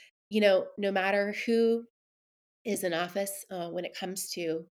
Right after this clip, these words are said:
an issue as egregious as trafficking, the approach to fighting it really should be one that unifies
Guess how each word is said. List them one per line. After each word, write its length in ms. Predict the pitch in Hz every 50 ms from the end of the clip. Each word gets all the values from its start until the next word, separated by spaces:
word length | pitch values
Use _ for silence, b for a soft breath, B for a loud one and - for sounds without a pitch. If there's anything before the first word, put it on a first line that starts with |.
| _ _ _ _ 202
an 100 | 190 185
issue 340 | - 208 202 - - 220 196
as 340 | 196 - - 180 180 175 175 -
egregious 540 | 180 180 _ 220 247 277 294 294 285 - -
as 160 | 208 202 -
trafficking, 560 | - - 190 190 190 208 190 190 185 180 180 185 _ _ _ _ _ _ _ _ _
the 260 | - 196 190 180 180 -
approach 720 | 185 180 - - - 262 269 285 277 - - - - - -
to 80 | 208
fighting 460 | 190 - - 233 240 247 240 247 247 240
it 200 | 240 - - 196
really 300 | 196 208 202 202 202 208
should 160 | 208 - -
be 100 | 202 202
one 380 | 185 185 180 180 180 180 180
that 240 | 175 170 170 170 - - _ _ 165 -
unifies 800 | 180 180 190 196 196 196 - 185 185 180 180 175 175 180 180